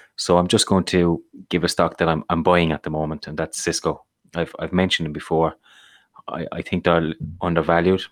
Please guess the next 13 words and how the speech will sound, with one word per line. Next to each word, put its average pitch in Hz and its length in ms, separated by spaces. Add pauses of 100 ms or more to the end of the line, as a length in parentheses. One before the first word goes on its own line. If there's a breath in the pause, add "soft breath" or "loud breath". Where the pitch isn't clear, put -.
my 82 100
price 85 280
point 82 200
at 82 120
the 85 80
moment, 87 340
by 80 120
about 78 260 (140)
twenty, 82 300
twenty-five 80 480
percent. 85 380 (480 loud breath)
So - 240
I'm, 80 140